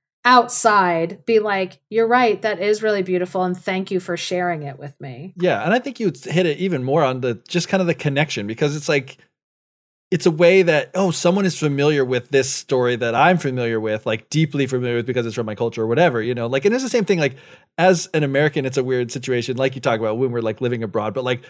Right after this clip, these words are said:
Speaker 2: going and talking about, like, American movies or American music, which is huge, like, in tons of countries all around
Speaker 1: Yeah.
Speaker 2: the world,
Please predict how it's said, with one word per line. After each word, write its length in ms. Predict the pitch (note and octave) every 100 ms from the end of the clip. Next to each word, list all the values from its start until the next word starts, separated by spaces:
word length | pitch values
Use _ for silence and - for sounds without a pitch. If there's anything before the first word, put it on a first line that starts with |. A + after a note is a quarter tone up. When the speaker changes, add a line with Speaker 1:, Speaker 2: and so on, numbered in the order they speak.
| - _
Speaker 2:
going 260 | - D#3+ D#3+
and 80 | C3
talking 320 | C#3 C3 C3
about, 160 | B2+ A2+
like, 160 | -
American 420 | B2+ A#2 A#2+ D3+
movies 320 | E3 A3 D#3+ B2 -
or 120 | B2
American 380 | B2 C3+ D#3 D#3
music, 260 | G3+ F#3
which 160 | D3 D#3
is 100 | D3 -
huge, 500 | G3+ G3+ E3 D#3+ D#3
like, 300 | C#3 B2+ - _ -
in 300 | D3+ C3+ C3+ - - -
tons 220 | A3+ A#3+
of 60 | E3+
countries 300 | D3+ C3 B2+
all 120 | B2
around 160 | B2 E3+
Speaker 1:
Yeah. 180 | B3+
Speaker 2:
the 60 | G#3
world, 360 | F3+ A2+ A2+